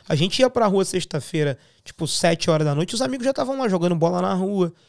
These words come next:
Tinha lá a vendinha aberta, lanchonetezinho, os negócios.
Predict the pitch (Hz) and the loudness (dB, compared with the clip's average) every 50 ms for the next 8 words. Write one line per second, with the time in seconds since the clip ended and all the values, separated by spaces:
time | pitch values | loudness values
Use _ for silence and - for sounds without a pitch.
0 | _ _ _ - - - 180 175 165 165 170 165 151 147 170 160 156 123 147 170 | _ _ _ -10 -4 0 2 2 4 4 4 4 4 2 0 0 0 -2 0 2
1 | 165 151 147 151 196 214 214 208 185 - - 175 151 151 160 160 - - 165 160 | 2 2 2 2 2 4 2 2 2 0 0 0 0 0 0 -2 -2 -2 -2 -2
2 | 165 160 - 185 165 165 196 226 214 190 156 165 175 170 160 190 202 202 - | -2 -4 -4 -6 -6 -6 -4 -4 -2 -2 0 0 0 2 2 2 2 0 -2